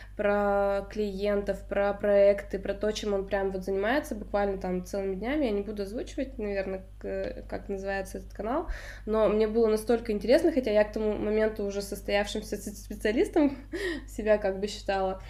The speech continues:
Вот, и я в сто процентов уверена в том, что если, ну,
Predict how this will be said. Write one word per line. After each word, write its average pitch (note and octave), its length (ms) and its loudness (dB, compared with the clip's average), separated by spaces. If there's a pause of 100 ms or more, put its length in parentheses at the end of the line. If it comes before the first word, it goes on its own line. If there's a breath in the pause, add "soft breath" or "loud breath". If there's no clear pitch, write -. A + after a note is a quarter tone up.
(560 loud breath)
Вот, G3+ 520 2
и - 80 -4
я A3+ 880 -2
в - 80 -16
сто - 220 -2
процентов A#3+ 560 -2
уверена G#3+ 340 -2
в G3 60 -8
том, B3 220 0
что G3+ 420 -4 (180)
если, A3+ 340 -4 (180)
ну, A3 260 0